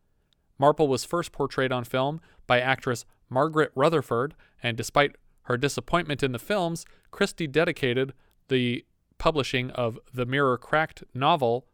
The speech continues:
to her memory. Rutherford led in four films as Marple: Murder, She Said, Murder at the Gallop,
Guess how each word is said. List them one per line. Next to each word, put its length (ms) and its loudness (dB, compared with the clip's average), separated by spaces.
to 160 -4
her 80 -2
memory. 400 -8
Rutherford 600 2
led 340 4
in 340 -6
four 320 0
films 540 -2
as 240 -4
Marple: 440 -2
Murder, 460 0
She 200 -2
Said, 560 0
Murder 480 0
at 200 0
the 80 -4
Gallop, 480 0